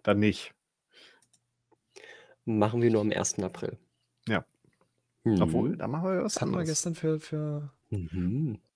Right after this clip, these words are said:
Speaker 3: was hatte ich dir gesagt, sollst du dir merken für, für, für, für den ersten April? Ich hab's schon wieder vergessen. Mist.
Speaker 1: <laughs>
Speaker 3: Wir hatten noch gestern ganz kurz, äh,
Speaker 1: Oh, aua.
Speaker 3: ey, komm ich nicht mehr drauf.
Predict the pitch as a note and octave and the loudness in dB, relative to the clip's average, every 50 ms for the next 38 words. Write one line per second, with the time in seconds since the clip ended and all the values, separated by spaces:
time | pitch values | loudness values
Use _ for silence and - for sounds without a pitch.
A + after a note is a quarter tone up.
0 | _ _ _ _ - F3 F3 - D#3 - F3+ F3 E3 F3 D#3+ - - E3 D#3 - | _ _ _ _ -6 -6 -6 -6 -4 -2 0 0 0 -2 -4 -4 -4 -6 -6 -6
1 | - - E3 D3+ C#3+ C3+ C3 C3+ C3 - D3+ - - D#3+ D#3 D#3 D#3 D3+ - - | -4 -4 -2 -2 -2 -2 -4 -6 -8 -12 -12 -8 -6 -4 -4 -4 -4 -6 -6 -4
2 | D#3+ D#3 D#3 D#3 D#3 D#3 D#3 D#3 D3 - D#3 D3+ D3 D3 C#3+ D3 D3 - - D3+ | -2 -2 0 0 -2 -2 -4 -4 -6 -6 -4 -4 -4 -4 -6 -8 -12 -10 -10 -10
3 | D3 D3+ C#3+ D3 - - D3+ D3 D3 - - D3+ D3 D3 D3 - _ - - _ | -8 -8 -8 -10 -10 -10 -10 -12 -12 -8 -6 -4 -4 -4 -6 -12 _ -20 -20 _
4 | _ _ _ _ B2+ - - - D3 C#3+ C#3 C3+ C3+ - C3+ A2+ G#2+ G#2 - - | _ _ _ _ -12 -10 -6 -2 0 0 0 0 -2 -4 -6 -6 -6 -6 -8 -8
5 | B2+ - - A2+ G#2+ - - - _ _ _ _ _ _ _ _ _ _ _ _ | -10 -10 -8 -6 -6 -6 -8 -10 _ _ _ _ _ _ _ _ _ _ _ _
6 | _ _ _ _ _ _ _ _ _ _ _ _ _ - C3 - - D#3+ - - | _ _ _ _ _ _ _ _ _ _ _ _ _ -6 -6 2 2 2 2 4
7 | - - - - - D3+ - - - - - - - - - - C3 E3+ - F#3+ | 2 2 2 2 -2 -2 -2 -2 -4 -4 -4 -4 0 0 0 2 2 0 2 0
8 | D#3+ - - D3+ - - C#3 A#2+ A2+ G#2+ - - A#2 G#2+ G#2 - - - - _ | 0 2 0 -2 -2 0 -2 -2 -2 -4 -4 -4 -4 -4 -4 -6 -10 -12 -14 _
9 | _ - - - C3+ C#3+ C#3 C#3 C#3 C#3 C#3 C#3 C3+ - - _ _ _ _ - | _ -12 -10 -8 -6 -6 -6 -6 -6 -4 -4 -4 -6 -6 -10 _ _ _ _ -20
10 | - - - _ _ _ _ - A2 A2+ A2+ - - G2 G2 F#2 F2 E2+ F2 F2+ | -20 -20 -20 _ _ _ _ -8 -6 -6 -6 -6 -6 -2 -2 0 0 0 -2 -4
11 | E2+ - - _ _ _ _ _ _ _ _ _ _ _ _ _ _ _ _ _ | -6 -6 -12 _ _ _ _ _ _ _ _ _ _ _ _ _ _ _ _ _
12 | _ _ _ _ _ _ _ _ _ _ _ _ _ _ _ _ _ A#2+ A#2+ A2+ | _ _ _ _ _ _ _ _ _ _ _ _ _ _ _ _ _ -2 -2 -2
13 | - - _ - - A#2 G2+ G2+ - A2 G#2+ - - - | -2 -8 _ -6 -4 -4 -4 -6 -8 -12 -14 -16 -18 -20